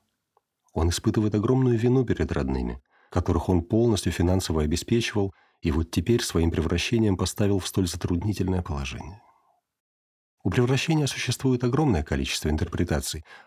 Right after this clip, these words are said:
от психоаналитической до феминистской. Но мы с вами можем прочесть его как семейную историю. Что же произошло? Один из членов семьи вдруг изменился.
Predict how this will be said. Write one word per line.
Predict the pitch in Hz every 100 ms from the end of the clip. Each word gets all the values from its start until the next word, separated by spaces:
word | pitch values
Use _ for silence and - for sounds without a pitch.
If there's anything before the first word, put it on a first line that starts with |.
| -
от | 85
психоаналитической | - 95 98 95 101 135 131 - 95
до | 87 90
феминистской. | 92 90 78 - - - 90 _ _ _ _ _ _ _
Но | 113
мы | 139 202
с | 165
вами | 156 151
можем | 117 123 120
прочесть | 113 - 143 -
его | 113
как | 110 104
семейную | 127 127 117 110
историю. | - - 62 - 76 _ _ _ _ _ _ _
Что | - -
же | 160
произошло? | 151 139 117 107 - 73 - _ _ _ _ _ _ _ _ _
Один | - 101 147
из | 135
членов | - 131 135
семьи | - 151 165 180 -
вдруг | 85 135 127
изменился. | 95 98 80 69 - - 85